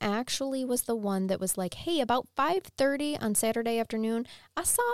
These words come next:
a man. My house is located right between Centinela Park, where the girls went missing, and the Baldwin Hills, where they were found.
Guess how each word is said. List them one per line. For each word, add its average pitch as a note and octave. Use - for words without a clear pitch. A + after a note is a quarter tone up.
a B3
man. C4
My C4+
house C#4+
is A#3
located A#3
right G3+
between A3+
Centinela A#3
Park, G#3
where G3
the F3+
girls F3
went E3+
missing, C#4+
and F3+
the E3+
Baldwin E3
Hills, A#3+
where F#3
they F3
were D#3+
found. C#4+